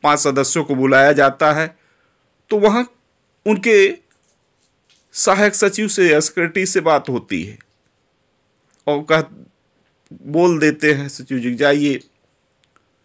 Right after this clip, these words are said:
आपकी बात हम मुख्यमंत्री जी से कह देंगे।" फहीम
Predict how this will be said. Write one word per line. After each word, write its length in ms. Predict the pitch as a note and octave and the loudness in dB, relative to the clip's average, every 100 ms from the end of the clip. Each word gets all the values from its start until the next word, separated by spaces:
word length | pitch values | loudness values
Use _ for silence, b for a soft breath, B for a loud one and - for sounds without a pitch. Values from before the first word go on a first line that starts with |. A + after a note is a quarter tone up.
| _ _ _ _ _ _ _ _ - | _ _ _ _ _ _ _ _ -6
आपकी 320 | G2 A2+ A#2+ | -4 -4 -4
बात 300 | G#2+ A2 A2 | -2 0 -2
हम 240 | - G2+ - _ _ _ _ _ _ _ _ _ _ _ _ _ _ _ _ _ _ | -6 -14 -16 _ _ _ _ _ _ _ _ _ _ _ _ _ _ _ _ _ _
मुख्यमंत्री 520 | G#2+ G2+ G#2+ G2 G#2+ G2+ | -8 -6 -6 -6 -6 -6
जी 140 | G2 | -6
से 140 | F#2+ G#2 | -8 -8
कह 200 | F#2+ G2+ | -8 -8
देंगे।" 380 | - - - - _ _ _ _ _ _ _ _ _ _ _ _ _ _ _ _ _ _ _ _ _ _ _ _ _ _ _ _ - | -10 -14 -14 -20 _ _ _ _ _ _ _ _ _ _ _ _ _ _ _ _ _ _ _ _ _ _ _ _ _ _ _ _ -16
फहीम 480 | - B2+ B2+ C3+ | -4 2 4 4